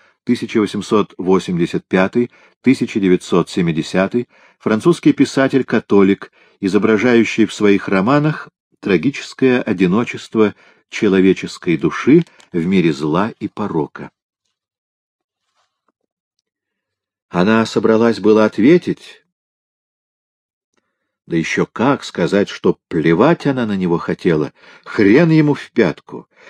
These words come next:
и что она не ложится с такими фраерами ради удовольствия. Однако от зловещей вспышки в глазах очеловеченного волка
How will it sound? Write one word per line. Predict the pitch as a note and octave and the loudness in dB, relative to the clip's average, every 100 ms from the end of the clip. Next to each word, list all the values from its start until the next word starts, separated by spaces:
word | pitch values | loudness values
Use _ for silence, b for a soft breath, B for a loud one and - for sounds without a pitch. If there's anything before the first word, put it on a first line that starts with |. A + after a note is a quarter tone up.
| b | b
и | F#2 | -4
что | F2 G#2+ | -2 0
она | G#2 A2+ | 2 2
не | A#2 | 4
ложится | A2+ A2 A#2+ F3+ - - | 4 4 6 4 4 -2
с | - | 0
такими | C3+ - C3 A2+ | -2 0 2 2
фраерами | - A2 B2+ A2+ G#2 G#2 | -2 0 2 4 4 2
ради | G#2 G2+ F#2+ - | 2 2 2 0
удовольствия. | G#2 G2+ G2 F2+ - - D#2+ C#2 _ _ _ _ _ _ | 2 4 4 2 0 -4 -4 -4 _ _ _ _ _ _
Однако | E2+ D#2 G2 F#2+ G2 | -4 0 -2 0 -2
от | E2 | -2
зловещей | D#2 E2 G2 F#2 - | 0 2 2 0 -6
вспышки | F2+ - - A2 - F#2 | -8 -6 0 0 0 -2
в | D#2 | 0
глазах | E2 F2 G2 F#2+ - - _ _ _ _ | 0 0 2 0 -2 -18 _ _ _ _
очеловеченного | - - - F#2+ F#2+ G2 F#2+ - E2+ E2 D#2+ D#2+ | -8 -6 -4 0 2 2 0 -2 -6 -2 -2 0
волка | A2 D3 - D#2+ | 0 0 -2 -8